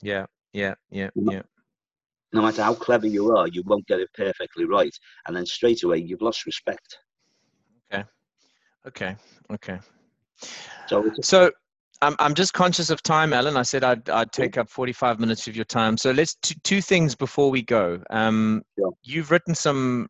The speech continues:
Speaker 1: some books recently. I've got, uh, "Don't Lose It" in front of me and "Advanced Negotiation Techniques."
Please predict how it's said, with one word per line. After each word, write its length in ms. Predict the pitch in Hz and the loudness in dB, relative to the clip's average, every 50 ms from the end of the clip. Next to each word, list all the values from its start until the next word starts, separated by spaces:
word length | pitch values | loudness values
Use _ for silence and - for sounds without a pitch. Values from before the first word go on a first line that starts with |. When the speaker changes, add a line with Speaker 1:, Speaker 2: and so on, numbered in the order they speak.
| - | -8
Speaker 1:
some 180 | - - 117 113 | -4 -2 -2 0
books 320 | - 135 147 - - - | 0 0 -2 -2 -2 -4
recently. 600 | 139 135 131 - 151 139 - - 143 151 165 156 - | -4 -4 -2 -2 -4 -4 -4 -4 -4 -4 -2 -2 -2
I've 240 | 104 107 113 110 | 0 0 0 0
got, 160 | - 123 117 - _ _ _ - - - | 2 0 0 0 _ _ _ -10 -6 -4
uh, 340 | 127 117 113 110 107 107 104 101 98 | 0 2 2 2 4 2 0 0 2
"Don't 240 | 107 117 120 117 110 | 2 4 4 4 2
Lose 360 | 107 107 117 123 127 120 147 | 2 2 2 0 0 0 -2
It" 80 | 151 - - | -6 -6 -6
in 140 | - 110 107 | -6 -6 -6
front 260 | - - 123 123 123 | -4 -2 -2 -2 -2
of 100 | 120 117 | -2 -4
me 320 | 120 120 120 120 123 123 123 - | -4 -4 -2 -2 -2 -4 -6 -4
and 260 | 101 101 101 101 - | -4 -2 -2 -2 -2
"Advanced 640 | 98 95 92 - 104 107 110 113 117 - - - | -4 -6 -6 -2 0 2 2 2 0 -2 -4 -6
Negotiation 760 | 110 104 95 104 104 107 - - 104 104 104 107 - - 113 107 | -6 -4 -2 0 -2 -2 -2 -4 -4 -2 -2 -2 -4 -6 -8 -8
Techniques." 580 | - 120 110 - - 123 127 139 - - - | -6 -8 -8 -8 -8 -10 -10 -10 -10 -12 -14